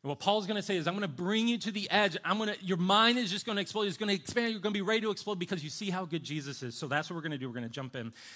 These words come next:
And so I'm gonna read the passage, then we're gonna jump in, starting in verse five. "Have this mind among yourselves, which is yours in Christ Jesus, who, though he was in the form of God, did not count equality with God a thing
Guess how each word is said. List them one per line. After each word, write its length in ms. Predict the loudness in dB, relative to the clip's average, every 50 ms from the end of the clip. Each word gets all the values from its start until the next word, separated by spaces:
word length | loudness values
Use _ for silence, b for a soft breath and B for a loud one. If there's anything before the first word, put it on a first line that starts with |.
| B B B B
And 120 | -8 -6
so 200 | -2 0 0 0 0
I'm 120 | 0 0
gonna 140 | 0 2 2
read 240 | 2 2 0 0 0
the 120 | -2 -2
passage, 600 | -2 -4 -4 0 0 0 0 0 -4 -8 -6 -4
then 100 | -4 -4
we're 80 | -2 -2
gonna 140 | -4 -4 -4
jump 260 | -4 -4 -6 -4 -4
in, 220 | -6 -6 -6 -8 B B B B B
starting 280 | -2 0 0 2 2
in 80 | 0 -2
verse 180 | -2 -2 -2
five. 280 | -2 -2 0 0 0 -2
"Have 240 | -2 -2 -2 0 0
this 180 | -2 -4 -2
mind 220 | 0 0 0 2 2
among 200 | 0 0 0 0
yourselves, 480 | -2 -4 -4 -4 -4 -4 -4 -4 -6
which 220 | -6 -6 -6 -4 -6
is 160 | -8 -6 -6
yours 320 | -4 -4 -2 -2 -4 -4
in 100 | -6 -8
Christ 320 | -6 -2 -2 -2 -2 -4 -8
Jesus, 320 | -8 -8 -8 -8 -10 -10
who, 200 | -8 -6 -6 -6
though 280 | -4 -2 -2 -2 -2 -2
he 140 | -4 -4 -6
was 180 | -6 -6 -6
in 60 | -6
the 80 | -8 -8
form 260 | -8 -10 -8 -8 -8
of 80 | -8 -6
God, 280 | -4 -4 -2 -2 -4
did 80 | -6 -6
not 280 | -6 -4 -6 -6 -8 -8
count 200 | -10 -10 -10 -10
equality 360 | -12 -10 -8 -8 -6 -6 -6
with 200 | -8 -8 -10 -10
God 200 | -10 -10 -10 -10
a 40 | -12
thing 400 | -12 -8 -8 -6 -6 -6 -8 -10